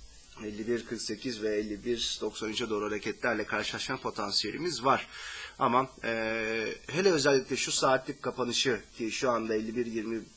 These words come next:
beş civarlarında galiba... Evet, elli bir yirmi beşte, e, bu civarların o elli bir yirminin de altında bir kapanış olursa geri çekilme elli bir, e, pardon, elli nokta yetmiş beşe kadar ilk aşamada gelebilir.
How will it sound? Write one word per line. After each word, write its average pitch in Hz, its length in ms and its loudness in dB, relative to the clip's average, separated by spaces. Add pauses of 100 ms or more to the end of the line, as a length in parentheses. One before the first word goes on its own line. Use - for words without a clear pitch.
(240)
beş 117 280 0
civarlarında 110 540 -2
galiba... 107 600 4 (1040)
Evet, 110 240 4
elli 117 220 2
bir 123 80 4
yirmi 110 240 -2
beşte, 143 380 4 (140)
e, 113 340 -2
bu 123 80 -6
civarların 120 600 0 (460)
o 113 120 -2
elli 117 220 0
bir 143 80 4
yirminin 117 360 2
de 113 40 2
altında 117 380 2
bir 113 120 -4
kapanış 101 400 -6
olursa 135 440 -2
geri 113 300 -2
çekilme 117 600 -2 (200)
elli 98 300 -8
bir, 113 160 -2 (540)
e, 98 180 -4
pardon, 104 380 -2 (160)
elli 117 320 0
nokta 123 320 0
yetmiş 113 380 0
beşe 113 220 2
kadar 98 320 -2
ilk 113 240 -4
aşamada 101 400 -2
gelebilir. 120 600 0